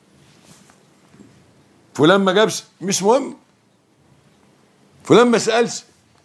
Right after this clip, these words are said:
له ظروفه، بيقدر ظروف الناس ويعذر الناس. النفس النبيلة لا يخاصم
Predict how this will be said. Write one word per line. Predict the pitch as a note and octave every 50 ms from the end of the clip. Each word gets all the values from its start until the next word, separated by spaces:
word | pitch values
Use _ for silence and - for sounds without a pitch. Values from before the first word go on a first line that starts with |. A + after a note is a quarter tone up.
| _ _ _ _ _ _ _ _ _ _ _ _ _ _ _ _ _ -
له | E3+ A3+ C#4 C4
ظروفه، | G3 A3 B3 C#4+ D#4 C#4+ F#3 D3+ A#2+ - _ _ _ _ _ _ _ _ _ _ _ _ _ - -
بيقدر | C#3+ E3+ - A#3+ D4 D4+ C4 G#3 A3+ G3+
ظروف | D#3+ D#3 G#3 A3+ A3+ F3+ G3+
الناس | G3 G3 G#3 G#3+ - - F3+
ويعذر | E3 F#3 A#3 C4 C4 A#3 F#3 D3 D#3 D3+ D3
الناس. | C#3 C#3 C#3 B2 G2+ - - - - - - _ _ _ _ _ _ _ _ _ _ _ _ _ _ _ _ _ _ -
النفس | A2 A#2 B2 D3+ D#3+ - - - - - - - - _ _ _ _ _ _ _ _ _ _ _ - A#2
النبيلة | B2 B2+ B2 A#2+ C3 E3 E3+ E3 D#3+ E3+ E3 - - _ _ _ _ _ _ _ _ _ _ _ _ _ _ _ _ _ _ _ _ _ _ _ _ _ _ _ _ _ _ _ _ _ - -
لا | C#3+ F#3 G3+
يخاصم | G3 F#3 D3+ - C3+ C#3+ B2+ - - - D#2